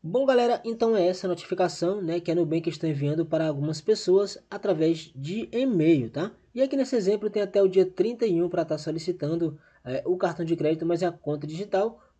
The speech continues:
com altas chances de conseguir, é, a função crédito aí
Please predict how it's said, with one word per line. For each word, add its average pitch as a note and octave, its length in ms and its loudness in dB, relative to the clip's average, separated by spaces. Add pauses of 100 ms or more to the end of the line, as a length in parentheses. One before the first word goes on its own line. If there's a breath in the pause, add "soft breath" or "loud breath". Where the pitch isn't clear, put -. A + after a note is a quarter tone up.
com B3+ 240 -2
altas A3+ 460 -2
chances F#3+ 400 -4
de F3 100 -6
conseguir, F3 580 0
é, C#3+ 320 -6
a E3+ 120 -10
função F#3+ 360 -6
crédito D#3+ 320 0
aí D#3 320 0